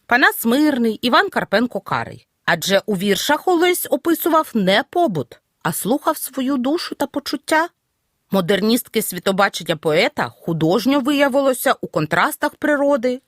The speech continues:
і людської долі. Сила контрастів і порівнянь, до яких вдавався митець,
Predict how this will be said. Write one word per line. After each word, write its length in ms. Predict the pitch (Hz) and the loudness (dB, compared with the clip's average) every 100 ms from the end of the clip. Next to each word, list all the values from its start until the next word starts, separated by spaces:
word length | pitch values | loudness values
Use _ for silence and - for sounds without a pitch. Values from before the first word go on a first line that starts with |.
| - | -8
і 80 | 165 | -6
людської 520 | 143 - - 190 247 | -4 -4 0 0 0
долі. 440 | 220 302 311 156 - _ _ _ | 0 0 0 -4 -10 _ _ _
Сила 400 | - 440 480 302 | -2 2 4 2
контрастів 680 | 202 190 196 226 - 170 - | 0 0 0 0 -2 -8 -8
і 80 | |
порівнянь, 540 | 175 156 139 143 196 359 - _ _ _ _ | -6 -4 0 0 0 -2 -8 _ _ _ _
до 120 | 170 | 0
яких 340 | 247 269 294 208 | 2 2 -2 0
вдавався 500 | 190 220 180 - 160 | 0 2 0 -2 -2
митець, 520 | 156 247 370 - | 0 0 -2 -4